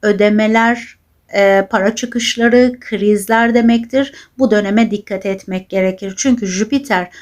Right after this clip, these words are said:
bolluk, bereket getirirken güzellikler olan bir alana gelirse güzellikleri büyütür. Borç, ödeme, kriz, kaos, cerrahi konular gibi bir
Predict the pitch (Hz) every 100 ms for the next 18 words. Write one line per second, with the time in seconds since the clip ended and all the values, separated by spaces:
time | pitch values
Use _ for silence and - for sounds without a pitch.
0 | _ 196 214 233 233 294 - 208 208 208
1 | 185 175 - 190 - 226 359 - 190 175
2 | - _ - 208 208 226 226 233 233 262
3 | 320 277 220 196 185 196 - 202 196 190
4 | 185 190 196 - 294 202 175 202 196 202
5 | - 220 240 247 247 247 320 254 226 262
6 | 262 - _ 214 208 214 196 185 - 240
7 | 220 175 - - 208 208 220 208 - -
8 | - - 185 180 185 202 302 - 269 220
9 | 202 196 190 185 185 185 - _ 214 214